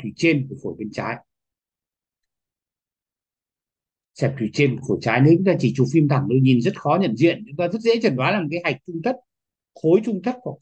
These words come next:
khối rốn phổi to. Nhưng trên phim nghiêng chúng ta nhìn thấy ngay cái rãnh liên thùy của chúng ta.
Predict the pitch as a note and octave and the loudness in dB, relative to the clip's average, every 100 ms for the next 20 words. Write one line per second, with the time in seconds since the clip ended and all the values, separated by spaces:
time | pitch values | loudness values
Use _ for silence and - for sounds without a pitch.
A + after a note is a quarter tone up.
0 | - E3+ A#3+ G3 F#3 G3+ E3+ G2+ - D#3 | -4 -2 2 2 2 4 2 4 2 2
1 | C#3 - - _ _ _ D3+ D3 D#3+ C3+ | 0 -6 -14 _ _ _ -4 0 0 0
2 | D3 D3+ C#3 C3+ C3+ A#2+ - A#2 C#3 C3+ | 2 2 2 2 2 0 -4 -6 -4 -4
3 | - _ _ _ D3 E3 G3 F3+ C3+ C3+ | -8 _ _ _ -2 -2 0 -2 2 0
4 | G#2+ F#2+ A#2+ B2+ A#2 | 0 -6 -10 -8 -10